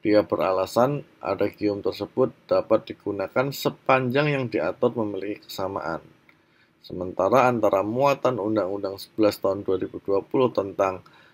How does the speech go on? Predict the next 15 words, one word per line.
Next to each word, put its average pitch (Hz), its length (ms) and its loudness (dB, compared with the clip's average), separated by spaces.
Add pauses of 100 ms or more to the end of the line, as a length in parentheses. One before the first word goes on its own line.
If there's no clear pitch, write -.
(580)
pengaturan 104 880 2
pertanahan 113 880 0 (560)
berbeda 95 560 2
muatannya 110 800 2
dengan 101 400 0
Undang-Undang 95 560 -2
Nomor 95 320 -6
lima 95 320 -2
Tahun 90 420 2
sembilan 90 300 -6
belas 101 240 -2
enam 104 160 -4
puluh 127 320 2
tentang 98 480 -4
pengaturan 104 760 0